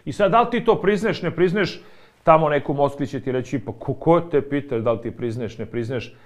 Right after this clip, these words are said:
Evo, ja sam to anektirao.” Uostalom, a, vi kad pogledate po pitanju Kosova i Metohije, pa većina sveta ne priznaje nezavisnost Kosova. Znači, priznaju određene najveće zapadne sile,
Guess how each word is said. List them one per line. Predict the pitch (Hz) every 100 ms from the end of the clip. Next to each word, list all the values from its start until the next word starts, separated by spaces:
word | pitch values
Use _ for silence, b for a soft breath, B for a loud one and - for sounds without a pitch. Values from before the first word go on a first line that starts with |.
| b b
Evo, | 113 127 123 - B -
ja | 123 139
sam | - 113
to | 135
anektirao.” | 127 113 165 170 156
Uostalom, | 147 165 - 208 127 85 B B B B
a, | 113 101
vi | 110 120
kad | 123 139
pogledate | 139 131 151 - 120
po | 113
pitanju | 127 - 139 127
Kosova | 135 120 156 127
i |
Metohije, | 120 131 120 156 131 B B B -
pa | 120
većina | 113 110 117 113
sveta | 113 123 127
ne | 123
priznaje | 113 131 120 127
nezavisnost | 107 92 98 82 87 -
Kosova. | 80 - - _ _ _ _ _ _ _ _ _ _ _ -
Znači, | 101 - 113
priznaju | 131 123 151 151 139
određene | 143 156 143 147
najveće | 143 151 147 151
zapadne | 135 180 - 131 117
sile, | - 123